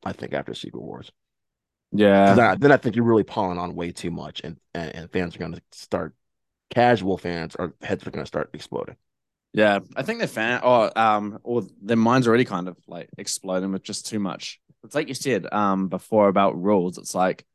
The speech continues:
Speaker 2: I, I don't know the rules for, like, whatever they're doing now. I think it's all kinda all over the place, and I think with the multiverse, it's something that needs to be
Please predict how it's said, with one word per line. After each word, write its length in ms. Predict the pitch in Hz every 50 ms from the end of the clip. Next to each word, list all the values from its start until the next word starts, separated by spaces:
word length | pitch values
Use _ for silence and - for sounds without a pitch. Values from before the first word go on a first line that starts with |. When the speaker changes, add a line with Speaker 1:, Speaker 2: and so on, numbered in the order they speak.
| _ _ _ _ _ _ _ _ _ -
Speaker 2:
I, 220 | 113 113 85 117
I 20 |
don't 160 | 127 139 131 117
know 180 | 113 117 120
the 140 | 113 110 104
rules 280 | 95 95 90 95 95 -
for, 200 | - 104 101 95
like, 180 | 92 90 87
whatever 220 | 101 107 113 104 98
they're 100 | 104 95
doing 240 | 92 104 98 95
now. 220 | 92 90 90 92 98
I 60 | 101
think 180 | - 120 107 104
it's 140 | - - -
all 520 | - 92 104 110 107 104 101 98 - - _
kinda 340 | - 107 104 101 98 95 - _ _ _ _ _ _ _ _ _ _ _ _ -
all 220 | 127 131 127 120
over 180 | 113 117 113 117
the 120 | 110 110
place, 640 | - - 117 107 107 107 107 107 107 101 - - - - -
and 460 | 101 107 104 104 104 104 104 104 104 _ _ _ _ _ _ _ -
I 60 | 117
think 200 | - 151 156 143
with 100 | 151 143
the 80 | - 131
multiverse, 720 | 113 107 107 110 107 - 113 95 110 110 113 117 120 - -
it's 140 | 104 101 -
something 280 | - 110 107 107 107 104
that 160 | 104 90 -
needs 340 | 98 98 101 101 95 - -
to 60 | -
be 280 | 98 98 95 95 85